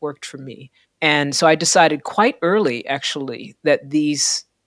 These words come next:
ways that people were doing it didn't work for me, and s-, sort of navigated inside a presentation of the expectations, but while I was actually crafting my own thing or carving my own path, and ran my head into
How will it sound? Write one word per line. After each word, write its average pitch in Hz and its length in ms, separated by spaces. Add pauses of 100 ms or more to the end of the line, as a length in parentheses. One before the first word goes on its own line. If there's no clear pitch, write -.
(200)
ways 147 440
that 139 140
people 143 320
were 139 120
doing 139 440
it - 200
didn't 139 300
work 143 220
for - 140
me, 131 340
and 143 120
s-, - 220 (120)
sort 156 220
of 139 80
navigated 139 800 (500)
inside 151 680
a 143 120
presentation 170 840
of 208 140
the 180 120
expectations, 180 840
but 151 260
while 143 420
I 139 80
was 139 180
actually 135 460
crafting 127 720
my 123 180
own 131 180
thing 131 300
or 127 80
carving 127 440
my 127 200
own 127 160
path, 127 540 (460)
and 139 280
ran 135 500
my 127 220
head 131 200
into 127 600